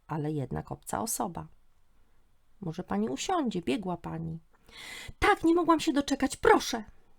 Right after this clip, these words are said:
wyciągnęła w moją stronę dłoń, na palcu której błyszczał pierścionek. „Wow”,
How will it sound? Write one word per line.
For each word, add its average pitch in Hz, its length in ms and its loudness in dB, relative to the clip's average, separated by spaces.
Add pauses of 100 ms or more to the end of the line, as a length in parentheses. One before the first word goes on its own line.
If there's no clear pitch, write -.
wyciągnęła 175 640 -2
w 190 60 -6
moją 190 240 0
stronę 175 400 -4
dłoń, 143 320 -6 (580)
na - 100 -6
palcu 208 340 -2
której 180 340 -2
błyszczał 156 420 -4
pierścionek. - 720 -10 (260)
„Wow”, 170 540 -2